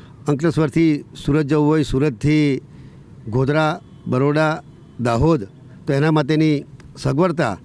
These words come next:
આજથી અહીંયા શરૂઆત થવાની છે. ત્યારે આ બસનો લાભ તમામ લોકો લે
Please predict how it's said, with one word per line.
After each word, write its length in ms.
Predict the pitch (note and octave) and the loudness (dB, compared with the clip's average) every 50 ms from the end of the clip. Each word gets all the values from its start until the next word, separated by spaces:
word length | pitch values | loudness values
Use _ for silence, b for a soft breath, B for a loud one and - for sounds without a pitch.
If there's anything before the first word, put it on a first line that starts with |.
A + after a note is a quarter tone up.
| B B B B B B | B B B B B B
આજથી 280 | - C#3+ C3 - - D#3+ | -6 -6 -2 -2 -2 0
અહીંયા 200 | D3+ D#3+ D#3+ C#3 | 2 2 0 0
શરૂઆત 380 | - - C3+ C#3 D3 D#3 D3+ | 0 -2 -2 0 0 0 0
થવાની 400 | - - - B2 C#3+ E3+ F#3+ E3 | -2 -4 -2 0 0 2 0 0
છે. 140 | - A2+ G2 D#2 - B B B B B B B - | -2 -2 -6 -8 -10 B B B B B B B -6
ત્યારે 440 | - C3+ C#3+ D3 D3+ D3 C#3+ C3 A#2+ - - - B B B B B B - - | -4 -2 0 0 0 0 -2 -2 -6 -10 -16 -20 B B B B B B -6 -6
આ 100 | C#3 D#3 | -4 -2
બસનો 320 | D3 D#3 C3+ - D#3+ D3 | 0 -2 -2 0 -2 0
લાભ 260 | C#3 C#3+ D3 D3+ C#3+ - - - - - - - - - - - - - | 0 0 0 -2 -4 -6 -14 -20 -20 -20 -20 -20 -20 -20 -20 -12 -6 -2
તમામ 240 | C#3+ D#3 E3 E3 | -2 0 0 0
લોકો 200 | D#3+ D3+ D#3 D#3+ | 0 0 0 0
લે 260 | C#3+ D3+ E3+ D#3 A2+ | 2 2 0 0 -2